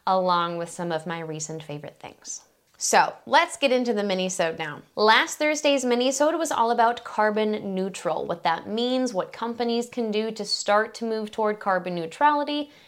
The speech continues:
and what we can do as consumers to reduce our carbon footprint. This week, similar, little different, talking about climate neutral and how that is different from carbon neutral.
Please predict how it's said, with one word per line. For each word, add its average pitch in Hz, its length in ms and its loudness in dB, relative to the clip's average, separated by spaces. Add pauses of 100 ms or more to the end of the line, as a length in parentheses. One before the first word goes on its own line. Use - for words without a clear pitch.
and 220 180 -2
what 202 160 2
we 208 120 -2
can 214 200 -6
do 196 140 -4
as 185 140 -4
consumers 214 640 -4
to 220 100 -6
reduce 190 340 -2
our 180 120 0
carbon 165 420 -4
footprint. - 600 -4 (400)
This 311 400 0
week, 330 380 -4 (420)
similar, 202 680 2 (280)
little 208 320 4
different, 247 540 -2
talking 185 360 -2
about 202 340 -2
climate 294 760 -4
neutral 175 560 -4 (320)
and 220 200 0
how 180 260 -4
that 175 200 -4
is 214 180 -4
different 214 520 -6
from 180 240 -8
carbon 165 380 -6
neutral. - 420 -14